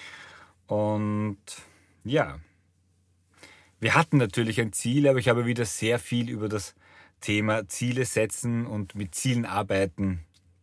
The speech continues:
gelernt. Und wie schon der Spruch zu Beginn, äh, gesagt hat, so muss ein Ziel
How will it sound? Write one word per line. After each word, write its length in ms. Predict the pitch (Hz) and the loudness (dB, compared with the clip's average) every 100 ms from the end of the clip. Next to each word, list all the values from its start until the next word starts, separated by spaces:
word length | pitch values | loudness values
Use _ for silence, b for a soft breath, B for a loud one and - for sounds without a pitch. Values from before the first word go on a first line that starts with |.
| _ | _
gelernt. 560 | - 87 78 78 78 - _ _ _ _ - _ _ _ _ _ B B B B B B B | -8 -6 -6 -6 -8 -12 _ _ _ _ -20 _ _ _ _ _ B B B B B B B
Und 120 | 139 139 | 0 4
wie 100 | 180 | 6
schon 160 | 208 | 6
der 100 | 180 | 6
Spruch 600 | - - 147 214 - - B B B - - | 4 6 8 8 4 -8 B B B -20 -6
zu 160 | - 143 | 0 4
Beginn, 680 | 143 - 139 165 165 143 | 2 4 6 6 6 4
äh, 460 | 139 120 120 117 - - - 110 | 2 2 2 0 -2 -12 -16 -8
gesagt 520 | 123 - 113 - - | -4 2 2 2 2
hat, 180 | 127 123 | 2 2
so 180 | - 123 | -2 -2
muss 300 | 113 139 - | 0 0 -2
ein 200 | 120 104 | -6 -6
Ziel 520 | - 120 127 127 120 | -2 0 0 0 -6